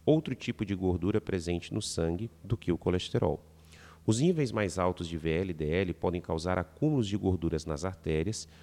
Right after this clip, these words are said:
o que também aumenta os riscos de doenças cardíacas. Dessa forma, se o colesterol total estiver elevado, mas os níveis de colesterol H D L forem superiores aos valores de referência recomendados,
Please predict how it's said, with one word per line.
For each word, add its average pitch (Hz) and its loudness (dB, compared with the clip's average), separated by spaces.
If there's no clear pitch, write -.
o 101 0
que 131 0
também 127 4
aumenta 123 2
os 95 -2
riscos 98 -4
de 98 -6
doenças 82 -2
cardíacas. 78 -8
Dessa 80 -2
forma, 92 2
se - -4
o - 2
colesterol 101 4
total 104 0
estiver 82 -4
elevado, 87 -2
mas 85 0
os 95 -2
níveis 120 0
de 98 -8
colesterol 85 -2
H 80 -2
D 80 -4
L 78 -2
forem 78 -6
superiores 87 -4
aos 82 -2
valores 76 -4
de 76 -8
referência 78 -6
recomendados, 73 -4